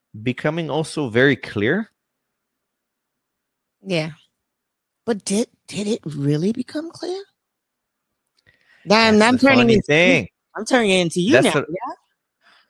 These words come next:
Speaker 1: that's what I'm trying to say, you know? And I, I think that, I think that it is absolutely clear, but it's w-, like, I have a thought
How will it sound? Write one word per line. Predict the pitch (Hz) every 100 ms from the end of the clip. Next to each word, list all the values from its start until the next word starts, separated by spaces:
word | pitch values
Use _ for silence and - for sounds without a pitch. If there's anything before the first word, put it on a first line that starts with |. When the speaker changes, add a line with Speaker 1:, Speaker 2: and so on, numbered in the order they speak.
| _ _ _
Speaker 1:
that's | 113 131 -
what | 127
I'm | 165
trying | 185 156
to | 120
say, | - 123
you | 120
know? | 131 156
And | 143 139 -
I, | 135 143
I | 131 131
think | - 165 165
that, | 165 147 135 - _ _ _ _ _ _ _ _ _ _ _ _ _ _ _ _ -
I | 135
think | 139 180 190 -
that | 185 170
it | 147 -
is | 143 185 175 - - - _
absolutely | - 160 - - 135 131 165 147
clear, | 131 - 117 110 107
but | 104 120 123 - _ 135
it's | 127 - - -
w-, | 127 101 - 95 _ _ _ _ _ _
like, | - 123
I | 131
have | 139 139
a |
thought | 113 123 113